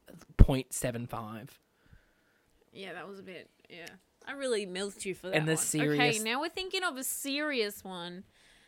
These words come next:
Speaker 1: It's got Emma Watson in it. I
Speaker 2: Ah.
Speaker 1: have no idea if you've even seen it.
Speaker 2: Perks of Being
Speaker 1: Yes.
Speaker 2: Wallflower. I know that one.
Speaker 1: I,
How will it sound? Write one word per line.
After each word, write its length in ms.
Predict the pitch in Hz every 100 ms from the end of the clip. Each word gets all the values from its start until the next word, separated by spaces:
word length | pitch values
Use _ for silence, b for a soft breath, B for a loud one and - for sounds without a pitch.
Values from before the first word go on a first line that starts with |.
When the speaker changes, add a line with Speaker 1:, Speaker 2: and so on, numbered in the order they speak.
| B
Speaker 1:
It's 120 | 151
got 180 | - 175
Emma 160 | 175 190
Watson 400 | 151 120 - 139
in 100 | 113
it. 80 | 101
I 320 | 285 123 131
Speaker 2:
Ah. 40 | 254
Speaker 1:
have 160 | 143
no 120 | 143 131
idea 260 | 117 113
if 100 | 110
you've 160 | 117 113
even 160 | 113 117
seen 240 | 107 -
it. 100 | 110 - B B B _ -
Speaker 2:
Perks 460 | 277 220 196 -
of 100 | 226
Being 120 | 208 -
Speaker 1:
Yes. 240 | - 185
Speaker 2:
Wallflower. 720 | 180 175 175 - - - - - B B B B B - _ _ _
I 100 | 233
know 240 | 254 262
that 260 | 254 240 226
one. 460 | 190 175 160 - 196 -
Speaker 1:
I, 300 | 165 226